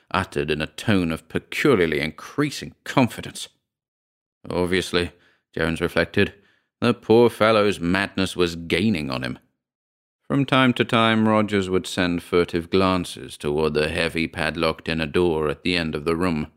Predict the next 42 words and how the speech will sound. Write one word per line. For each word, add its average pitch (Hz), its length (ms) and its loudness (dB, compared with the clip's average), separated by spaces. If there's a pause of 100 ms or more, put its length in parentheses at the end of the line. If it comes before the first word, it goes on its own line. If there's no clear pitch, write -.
(440)
or 139 120 2
toward 139 300 4
a 135 60 0
piece - 360 -8
of - 240 -4
coarse 95 380 2
burlap 101 760 0 (400)
on 92 140 0
the 90 100 0
floor 98 420 2
not 87 200 0
far 92 260 2
from 104 300 0
it, - 140 -6 (600)
beneath 131 320 0
which 113 280 2
some 107 240 2
small 113 440 2
object 98 440 0
appeared 80 320 -2
to 80 80 -2
be 82 120 0
lying. 80 360 0 (1120)
Jones 143 460 4
grew 123 180 6
more 113 220 6
nervous 101 600 2
as 80 140 -6
the 85 80 -2
moments 85 380 -2
passed, 85 500 -2 (560)
and 78 120 -12
began 82 320 0
to 85 120 -2
feel 90 420 0
as - 180 -6
hesitant 98 540 -2
about 95 280 -2
mentioning 95 560 0
the 90 100 0
afternoon's 95 640 0
oddities 107 480 2